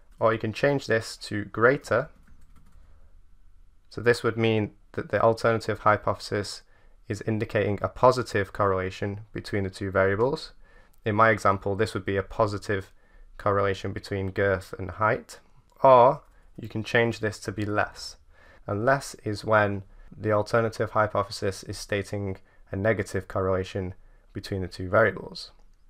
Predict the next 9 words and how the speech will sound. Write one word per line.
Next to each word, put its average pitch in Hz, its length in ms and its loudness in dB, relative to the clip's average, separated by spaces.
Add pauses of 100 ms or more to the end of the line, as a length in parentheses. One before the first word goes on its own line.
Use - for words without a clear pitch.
(200)
So 131 380 0 (840)
if - 140 -4
I 135 100 10
were 135 140 6
to 120 160 -4
run 117 180 4
a 110 40 2
one-sided 110 600 2
positive 110 640 0